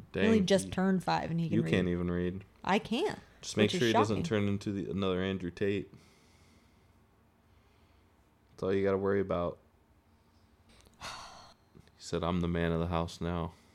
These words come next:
Speaker 1: No, you're not.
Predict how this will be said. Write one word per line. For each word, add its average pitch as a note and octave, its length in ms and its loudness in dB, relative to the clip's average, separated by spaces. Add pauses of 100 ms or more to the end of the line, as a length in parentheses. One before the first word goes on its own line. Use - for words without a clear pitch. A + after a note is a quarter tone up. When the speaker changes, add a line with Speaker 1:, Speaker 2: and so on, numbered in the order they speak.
(1300)
Speaker 1:
No, A#3+ 500 -2 (240)
you're A3+ 220 -4
not. D#3+ 340 -2